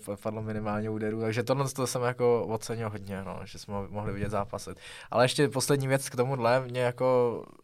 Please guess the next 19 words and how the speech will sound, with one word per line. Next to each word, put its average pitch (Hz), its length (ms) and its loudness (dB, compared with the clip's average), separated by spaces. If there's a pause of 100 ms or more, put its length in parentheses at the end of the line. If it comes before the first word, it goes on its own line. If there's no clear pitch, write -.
(580)
jak 127 140 2
se 185 160 -8
tváříte 120 420 4
na 113 100 2
to, 120 100 -6
že 117 220 2
nechtěl 113 380 -4
pokračovat, 101 460 -8
že 107 80 -12
se - 120 -10
na 104 60 -4
to 95 100 -6
jako 104 160 -6
vysral - 340 -8
v - 40 -18
tom 92 120 -14
třetím 98 340 -14
kole? 87 220 -14 (680)
Protože 123 140 -8